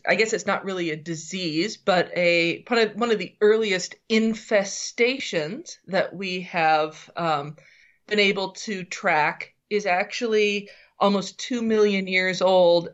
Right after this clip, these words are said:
and it's, um, pubic lice, which we seem to have, yes, which we seem to have caught from gorillas. Um, so sometime around two million years ago, um, our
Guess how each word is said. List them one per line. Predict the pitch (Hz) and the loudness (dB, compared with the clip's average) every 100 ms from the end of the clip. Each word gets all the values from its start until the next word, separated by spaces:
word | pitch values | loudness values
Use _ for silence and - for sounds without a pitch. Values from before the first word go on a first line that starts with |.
| - | -4
and | 175 170 | -2 2
it's, | 170 160 - - | 2 2 -2 -6
um, | - 170 165 165 165 _ _ - _ _ | 0 2 2 0 -4 _ _ -20 _ _
pubic | - 285 220 214 | -4 0 0 -2
lice, | 180 135 135 - - _ _ _ _ - | -2 -2 -4 -12 -16 _ _ _ _ 2
which | 247 208 - | 4 4 0
we | 226 | -10
seem | 214 - 233 | -10 -10 -4
to | 240 | 0
have, | 240 226 208 240 226 | 2 2 0 0 -2
yes, | 226 190 180 _ _ - | 2 2 -2 _ _ -12
which | 247 240 | -12 -10
we | 254 | -12
seem | 285 285 | -10 -10
to | 294 | -10
have | 254 | -10
caught | - 262 247 | -2 0 0
from | - 220 202 190 | -4 -6 -8 -6
gorillas. | 208 185 180 190 165 143 - - - _ _ _ _ - - | -6 -4 -4 -2 0 -2 -4 -12 -14 _ _ _ _ -20 -6
Um, | 175 175 170 165 170 - - - - - - - - | 0 2 2 2 0 -6 -20 -20 -20 -20 -20 -20 -10
so | - 254 | 2 4
sometime | 247 - 269 269 311 - - 240 220 226 226 233 - - | 4 0 0 0 -2 -10 -4 0 2 2 0 -4 -8 -2
around | 208 202 196 190 196 208 220 220 - _ | 0 0 0 0 2 2 0 -6 -12 _
two | - - 269 | -20 -14 -8
million | 254 240 240 247 | -2 -2 0 -2
years | 233 202 208 214 | 0 0 0 -2
ago, | 208 160 160 190 277 - | 0 2 2 2 -2 0
um, | 175 170 165 - | 2 2 0 -2
our | 180 185 196 208 214 247 | 0 2 2 2 0 -2